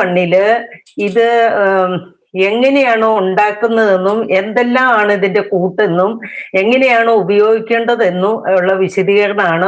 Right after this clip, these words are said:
പാർട്ട് one-ല് ഞാൻ കൊടുത്തിരുന്നത്. ആ, അത്, ഏ, കണ്ടിട്ടുള്ളവർക്ക് പാർട്ട് ടു കാണാത്തവർക്ക് ഒരുപാട് സംശയങ്ങളാണ്.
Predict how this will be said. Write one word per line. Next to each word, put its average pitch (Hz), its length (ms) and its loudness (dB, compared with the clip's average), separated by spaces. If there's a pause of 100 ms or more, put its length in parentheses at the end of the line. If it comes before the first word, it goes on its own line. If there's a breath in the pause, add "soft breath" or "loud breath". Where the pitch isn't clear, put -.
(120)
പാർട്ട് 180 320 0 (140)
one-ല് 190 420 0
ഞാൻ 170 160 0 (400)
കൊടുത്തിരുന്നത്. 151 680 0 (680 loud breath)
ആ, 160 40 0 (380)
അത്, 226 180 2 (320)
ഏ, - 20 2 (500)
കണ്ടിട്ടുള്ളവർക്ക് 208 920 0 (260)
പാർട്ട് 208 420 0 (220)
ടു 202 80 2 (340)
കാണാത്തവർക്ക് 185 920 0 (180)
ഒരുപാട് 220 380 0 (100)
സംശയങ്ങളാണ്. 160 760 -2